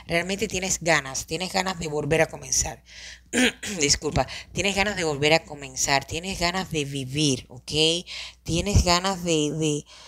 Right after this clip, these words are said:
de, de tomar la decisión correcta. No quieres hacerle daño a nadie, pero necesitas ser feliz, ¿ok? Yo te podría decir que, yo te podría recomendar, Capricornio, tomar algún tipo de terapia,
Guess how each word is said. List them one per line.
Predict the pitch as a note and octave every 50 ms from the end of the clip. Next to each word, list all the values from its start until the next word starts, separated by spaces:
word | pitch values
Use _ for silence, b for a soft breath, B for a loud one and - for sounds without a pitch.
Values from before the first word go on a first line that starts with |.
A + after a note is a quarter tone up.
| B B B _
de, | - D#3+ D#3 E3+ D#3+ D#3+ D#3+ D#3+ D3+ D3 - - - - - - - - _ _
de | - D#3+ F3 F3
tomar | - F3+ F3 F3+ F#3+
la | G3 G#3 G#3+
decisión | G#3 G3 - - - - F3+ F3+ E3+
correcta. | - F#3 D#3+ C#3+ D#3 C3+ - - _ B2+ G#2+ F#2+
No | C#3+ D3+ D3+ -
quieres | - F3+ F3 F#3 G3 F#3
hacerle | F#3+ - F3+ E3+ E3 F3 E3
daño | D#3 D#3 D#3 D#3 D#3 D#3
a | D3
nadie, | D3 C#3+ C#3+ D3 D3 D#3 D#3+ F3 F#3 B B B B B B B _
pero | E3 D#3 D#3 D#3 - - -
necesitas | D#3+ E3+ E3 D#3+ D3+ - - - - - D#3+ D3 - E3 D3
ser | - - D3 C#3+
feliz, | - - - C3 A2+ D#2+ - - - - - - - _ _ _
¿ok? | C#3+ C#3 - - D3 D3 D3 D3+ D3 B B B B B B B B B _
Yo | F3 E3+
te | - -
podría | - G3+ G3 F#3+ G#3 G3+ G3
decir | G3 F#3+ F#3+ F#3 - - F#3 F3+ F3 E3+ -
que, | - E3+ D#3+ D#3 C#3 C#2+ - -
yo | F#2+ C#3 D#3+ F3
te | F#3 D#3+
podría | - E3+ E3+ E3 E3+ E3
recomendar, | D#3+ E3 - D#3+ D3+ D3+ D3 D3+ E3 E3+
Capricornio, | - F#3 E3+ - - - - F3 E3+ E3+ E3+ E3+ E3+ E3 B B B B B _
tomar | - D3+ D#3+ D#3+ F3
algún | F3 F3 E3 F3 F3 D#3
tipo | E3+ E3+ - - E3
de | D#3+ D#3 C#3+
terapia, | - D3 C#3+ D3+ D3 D3 D3 - _ - D3+ D3+ D3+ D3+ D3 D3 D3+